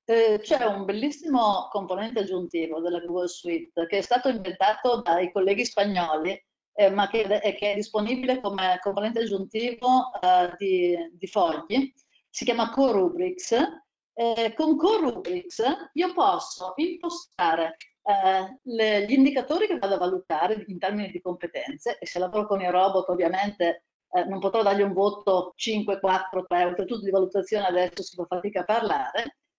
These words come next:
ma imposterò per esempio, ha seguito, eh, le indicazioni,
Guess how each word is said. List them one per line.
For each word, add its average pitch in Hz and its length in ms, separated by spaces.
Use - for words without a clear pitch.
ma 269 300
imposterò 277 640
per 262 140
esempio, 165 800
ha 277 300
seguito, 262 760
eh, 214 320
le 214 120
indicazioni, 175 920